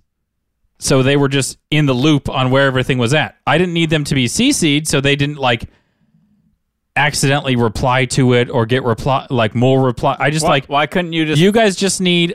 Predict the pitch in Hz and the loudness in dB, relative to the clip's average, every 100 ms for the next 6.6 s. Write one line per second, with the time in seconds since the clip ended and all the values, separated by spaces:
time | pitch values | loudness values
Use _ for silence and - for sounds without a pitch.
0 | - 147 180 185 165 165 180 160 156 147 | -2 2 2 2 0 -2 -2 0 0 0
1 | - 143 139 - - 156 139 120 131 85 | 0 -2 -2 -6 -2 2 2 0 -4 -4
2 | 131 156 170 156 135 139 135 127 - - | -4 -2 -4 -6 -6 -6 -4 -6 -8 -4
3 | 135 156 175 170 226 208 185 202 196 120 | -2 -2 -4 -4 -2 -2 -2 -2 0 -2
4 | 120 120 131 - 104 - 92 - _ - | -4 -4 -4 -4 -8 -8 -14 -14 _ -4
5 | 143 165 165 143 180 175 170 156 143 127 | 0 2 2 0 0 0 -2 -4 -4 -6
6 | 131 123 117 95 98 | -4 -2 -2 -2 -6